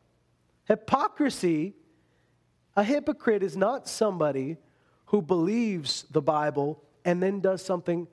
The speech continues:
contrary to the Bible. A hypocrite believes, might say they believe the Bible, does something contrary,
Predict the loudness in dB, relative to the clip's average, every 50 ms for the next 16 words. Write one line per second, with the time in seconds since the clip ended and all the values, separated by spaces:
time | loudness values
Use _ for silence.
0 | _ _ _ -2 0 0 0 0 0 0 -2 0 0 -2 -6 -6 -6 -6 -6 -6
1 | -8 -10 -14 -18 -18 _ _ _ _ _ _ -2 0 2 2 0 0 0 -2 -6
2 | -2 0 2 2 2 0 -2 -8 -16 _ _ _ _ _ _ _ _ _ _ 2
3 | 2 2 0 0 -2 -4 -6 -10 -14 -18 _ _ 2 2 2 2 -2 -6 -2 0
4 | 2 2 2 2 0 0 0 0 0 0 0 -2 -4 -6 -10 -8 -8 -8 -8 -8
5 | -10 -12 -14 -14 _ _ _ _ 2 2 2 2 0 0 -2 0 0 -2 -2 0
6 | 0 0 2 2 0 -2 -2 0 0 2 2 0 -2 -4